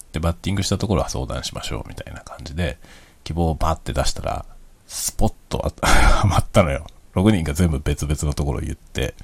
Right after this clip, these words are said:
スポッとはまったんですよね。そんなことある？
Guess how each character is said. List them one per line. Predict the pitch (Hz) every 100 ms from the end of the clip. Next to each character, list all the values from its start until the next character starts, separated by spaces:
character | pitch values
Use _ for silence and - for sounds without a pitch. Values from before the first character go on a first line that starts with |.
| - - - - _ -
ス | - -
ポ | -
ッ |
と | - -
は |
ま | 64
っ | 64
た | -
ん | -
で |
す | -
よ |
ね。 | - - - - - - -
そ | - -
ん |
な | 98
こ |
と | 82
あ | 69
る？ | -